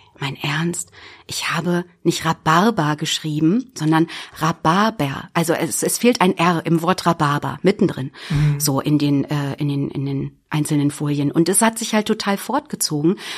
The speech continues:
Speaker 1: weil ich letztendlich dachte, <laughs> ich bin ja clever, ich mache hier einen auf Copy and Paste und hänge immer nur die,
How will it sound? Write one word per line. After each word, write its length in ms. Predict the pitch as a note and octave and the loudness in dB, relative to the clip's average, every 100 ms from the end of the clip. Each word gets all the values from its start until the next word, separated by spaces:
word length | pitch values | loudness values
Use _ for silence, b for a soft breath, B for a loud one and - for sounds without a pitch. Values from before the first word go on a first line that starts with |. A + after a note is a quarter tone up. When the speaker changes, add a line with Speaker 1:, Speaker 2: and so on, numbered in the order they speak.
| B - | B 0
Speaker 1:
weil 260 | F#3 G3+ G#3 | 2 2 2
ich 160 | G3 | 2
letztendlich 460 | F#3+ F3+ F#3 F3 - | 2 2 4 4 2
dachte, 300 | D3 - E3 - | -2 -2 -2 -2
<laughs> 120 | - | -6
ich 100 | - | -10
bin 120 | - - | -8 -6
ja 80 | |
clever, 320 | - - E3+ F#3+ | -6 -2 0 0
ich 80 | |
mache 140 | E3+ D3+ | 0 0
hier 140 | D#3 | 0
einen 100 | D#3+ | 0
auf 140 | D#3+ - | -2 -2
Copy 280 | F3+ E3+ D3+ | -4 -2 0
and 140 | D3+ | -2
Paste 380 | D#3 D#3+ A3+ E3+ | 0 0 2 2
und 60 | |
hänge 180 | D#3 E3+ | 2 2
immer 160 | F3 E3+ | 2 2
nur 180 | F3 F3 | 4 2
die, 240 | E3 E3+ | 0 -4